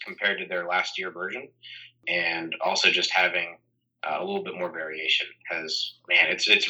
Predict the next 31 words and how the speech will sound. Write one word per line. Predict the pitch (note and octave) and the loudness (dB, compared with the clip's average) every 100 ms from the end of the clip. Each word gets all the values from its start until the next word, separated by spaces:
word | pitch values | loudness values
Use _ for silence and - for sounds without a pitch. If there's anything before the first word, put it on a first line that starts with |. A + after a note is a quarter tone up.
| F#2+ | 0
really | C3 A2 | 2 2
been | G2 F2+ | 0 -2
effective. | - F#2 - - - _ - - | -2 -2 -4 -14 -18 _ -20 -14
You | G#2+ A#2 | -2 2
look | A#2+ | 6
at | A#2 | 6
the | G#2 | 4
opponent | A2 G2+ - | 2 -2 -2
three-point | G2 G2 F#2+ - - | -6 -2 -2 -4 -2
field | B2 A#2 F#2+ | 0 0 -2
goal | G#2 | -6
percentage, | - - G#2 F#2 - - - - - - _ - | -4 0 2 2 2 -2 -4 -18 -20 -20 _ 2
uh, | |
and | F2+ - F#2 F#2 F#2+ | 6 6 4 0 -4
only | A2 A2+ | 2 2
two | - - | 4 2
teams | - A#2+ A#2+ G2+ | 8 10 10 6
have | F#2 | -4
really | G2+ G2 F#2 F2+ _ _ _ | 0 4 4 2 _ _ _
smoked | - A2 G#2 G#2 | -2 2 2 4
it | F#2+ F2+ | 4 2
in | F2+ | -2
conference | G2 F#2+ F#2 - | 0 0 -4 -6
play, | F2+ F2+ | 0 0
and | F2+ | 0
that's | - | -2
Kansas, | - G2 G2+ F#2 - | 4 6 6 2 -4
who | - | 0
shot, | - F#2+ F2 F#2+ | 4 6 4 -2
you | F2+ | -12
know, | D#2 - | -12 -14